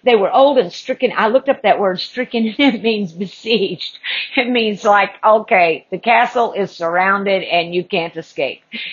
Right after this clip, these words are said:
I mean, they were old, all right? But two chapters later, over here in chapter twenty, Abraham journeyed,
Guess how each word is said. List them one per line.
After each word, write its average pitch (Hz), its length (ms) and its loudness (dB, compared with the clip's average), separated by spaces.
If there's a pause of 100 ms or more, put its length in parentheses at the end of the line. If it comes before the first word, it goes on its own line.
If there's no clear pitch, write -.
(120)
I 190 140 0
mean, 190 300 0
they 220 180 6
were 185 300 0
old, 175 440 4 (240)
all 208 140 2
right? 202 320 2 (300)
But 277 340 2 (220)
two 349 240 0
chapters 269 600 -2
later, 294 680 2 (540)
over 294 260 4
here 262 380 4
in 214 320 0
chapter 240 500 -2
twenty, 285 760 -2 (460)
Abraham 254 640 0
journeyed, 240 680 0